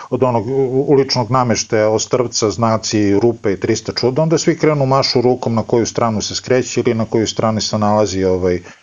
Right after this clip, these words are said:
ta prepreka. Ovde tri čoveka voze i nailaze im motor koji je dva put veći od njih. No,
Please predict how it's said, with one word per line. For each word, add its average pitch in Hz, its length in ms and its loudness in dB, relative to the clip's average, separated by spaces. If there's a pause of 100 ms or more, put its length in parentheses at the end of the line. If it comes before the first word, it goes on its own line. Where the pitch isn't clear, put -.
(420)
ta 117 140 0
prepreka. 95 540 -2
Ovde 151 280 2 (260)
tri 190 240 0
čoveka 160 440 2
voze 143 440 2
i 123 180 0
nailaze 139 420 2
im 135 100 2
motor 135 380 2
koji 127 120 2
je 113 40 0
dva 123 160 2
put 127 200 -2
veći 123 280 0
od 110 80 0
njih. 120 280 -4
No, 110 260 -4